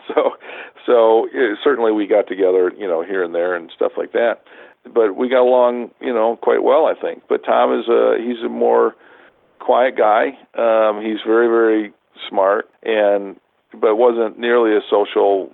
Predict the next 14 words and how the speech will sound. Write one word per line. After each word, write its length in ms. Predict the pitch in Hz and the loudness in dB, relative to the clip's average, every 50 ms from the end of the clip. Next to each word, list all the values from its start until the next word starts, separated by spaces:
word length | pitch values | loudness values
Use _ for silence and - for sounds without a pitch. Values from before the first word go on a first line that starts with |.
| - | -12
maybe 460 | - 101 98 95 95 95 95 95 87 82 - - _ | -8 -8 -6 -6 -6 -6 -6 -6 -8 -12 -16 -12 _
back 280 | - 95 95 104 - - | -6 -4 -4 -4 -4 -4
then 240 | 104 104 107 113 113 | -4 -2 -2 -2 -2
as 100 | 107 95 101 | -4 -6 -6
he 100 | 95 92 95 95 | -6 -4 -2 0
is, 180 | 92 90 90 - - - _ - - - - - _ _ _ _ | 0 0 -2 -6 -12 -20 _ -20 -20 -20 -20 -20 _ _ _ _
you 80 | 104 104 | -6 -4
know, 120 | 98 95 | -2 -2
now. 360 | 95 98 95 101 139 - 165 | 0 2 2 2 2 0 0
And 80 | - - | -2 -4
he's 200 | 95 95 92 92 | -6 -6 -6 -8
a 40 | 95 | -6
great 300 | 87 98 95 107 110 95 | -2 0 0 2 0 0
writer, 560 | 85 95 98 95 98 101 107 120 120 110 - | 0 0 0 0 0 0 0 -2 -2 -4 -8